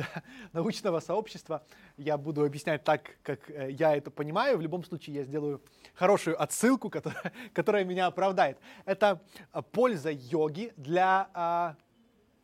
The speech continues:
вещества, да, если можно так сказать, для частицы, которая называется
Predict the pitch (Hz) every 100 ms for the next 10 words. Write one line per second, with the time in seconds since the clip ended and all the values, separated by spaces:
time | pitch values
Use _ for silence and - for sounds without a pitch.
0 | _ _ _ _ _ _ 143 196 - -
1 | 175 - 156 156 247 262 180 135 113 135
2 | 208 220 147 151 156 175 143 151 - -
3 | 160 165 135 139 156 - 151 - 277 180
4 | 151 175 165 160 156 233 254 - 202